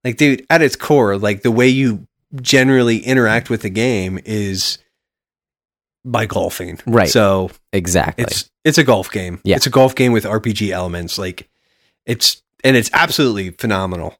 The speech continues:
Speaker 1: Like, I, I'm actually, uh, I'm gonna be, like, trying to keep my eye on that studio and, and sort of seeing
Speaker 2: Yeah.
Speaker 1: what else they've done. 'Cause, like, that's,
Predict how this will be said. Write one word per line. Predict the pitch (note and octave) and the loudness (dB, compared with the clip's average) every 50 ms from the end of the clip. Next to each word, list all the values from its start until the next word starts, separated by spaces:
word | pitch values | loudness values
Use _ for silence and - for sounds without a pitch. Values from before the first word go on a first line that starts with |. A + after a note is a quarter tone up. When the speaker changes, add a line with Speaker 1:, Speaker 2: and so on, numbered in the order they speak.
| - | -8
Speaker 1:
Like, | G2+ G2+ G2+ F#2 - - - | -6 -6 -6 -6 -8 -10 -6
I, | A2 A2+ A2+ A2 - - | -4 -4 -4 -4 -4 -4
I'm | G#2+ A#2+ A#2 G#2+ | -2 -2 -2 -2
actually, | - G#2+ A#2 A2+ - - A#2 G2+ G2 G2 F#2 - _ _ _ _ - _ _ _ - | -2 -2 -4 -2 -2 -2 -2 -2 -2 -4 -6 -8 _ _ _ _ -20 _ _ _ -6
uh, | G2 F#2 F2+ F2+ F2 F2+ F2 F2+ - _ _ _ _ _ _ - | -2 0 0 2 0 0 -2 -6 -10 _ _ _ _ _ _ -6
I'm | A#2 A#2+ A2+ | -2 0 0
gonna | B2 A2+ G#2+ | 2 2 2
be, | G#2+ G#2 G2+ F#2+ D#2+ | 2 0 0 -2 -2
like, | G2+ G2 F2+ - - - - | -4 -6 -6 -8 -12 -18 -12
trying | - - G#2 G2 | -6 -6 -4 -4
to | F2+ | -4
keep | - - A2 - | -6 -6 -6 -6
my | - F#2 F2+ F2 | -6 -6 -6 -4
eye | F2+ F#2 F#2+ F#2 | -4 -4 -4 -4
on | F2+ F2+ F2+ | -6 -6 -6
that | F2 E2+ - - | -8 -10 -10 -10
studio | - - - G2 F#2+ F2+ F2+ F2 F2 E2+ E2+ E2+ E2 | -10 -8 -6 -6 -6 -6 -6 -6 -6 -6 -6 -6 -8
and, | E2+ F2 F2 F2 F2 - | -8 -10 -10 -12 -12 -10
and | E2+ F#2 F2+ E2+ | -8 -8 -8 -8
sort | - - F2+ F2 | -8 -8 -8 -8
of | F2 - | -8 -6
seeing | - F2+ E3+ | -2 0 0
Speaker 2:
Yeah. | - - | 2 2
Speaker 1:
what | - F2 | 2 0
else | F2 E2+ - - | -2 -2 -4 -4
they've | G2 E2+ E2 | -6 -8 -6
done. | - F#2 E2+ E2 E2+ E2 - _ _ _ _ _ - - - _ | -6 -6 -6 -6 -6 -10 -12 _ _ _ _ _ -20 -20 -12 _
'Cause, | - G#2 F#2 - | -4 -2 0 0
like, | F#2 F2+ F2 - - - - _ _ _ _ _ _ - | -2 -2 -4 -6 -10 -20 -20 _ _ _ _ _ _ -14
that's, | F3+ A#2+ A#2 B2 A#2 - - - - - - | -4 2 4 4 4 4 2 -2 -2 -4 -8